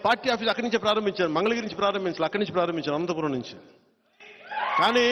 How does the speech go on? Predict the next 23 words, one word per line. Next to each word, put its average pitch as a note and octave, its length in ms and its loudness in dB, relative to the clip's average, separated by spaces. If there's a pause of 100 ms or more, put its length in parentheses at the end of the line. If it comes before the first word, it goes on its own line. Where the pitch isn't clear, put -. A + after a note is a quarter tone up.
(1080)
దాన్ని G#3 200 2
ఎందుకో C4 320 0
దాన్ని, A3+ 160 0 (380)
ఇప్పుడు A3 180 -4
నేను G#3+ 240 2
ఒక E3+ 80 -8 (100)
బాధ్యతను A3 460 0
మోస్తున్నప్పుడు, G#3+ 600 -2
నేను F3+ 140 2
ఒక D3 80 -8 (120)
బాధ్యత G#3 360 -2
ఇచ్చినప్పుడు G3 520 -2
దాన్ని E3 200 0
మోసుకెళ్లే B3+ 420 0
వ్యక్తుల A#3 320 -6
సమూ-, A3+ 380 -2
సమూహం A3+ 400 0
లేదు F#3 200 0
నాకు A#2+ 160 -4
అక్కడ. - 140 -16 (1600)
అందుకని G3 240 -2
వదిలేయాల్సి F#3 380 -2
వచ్చింది. A2 240 -14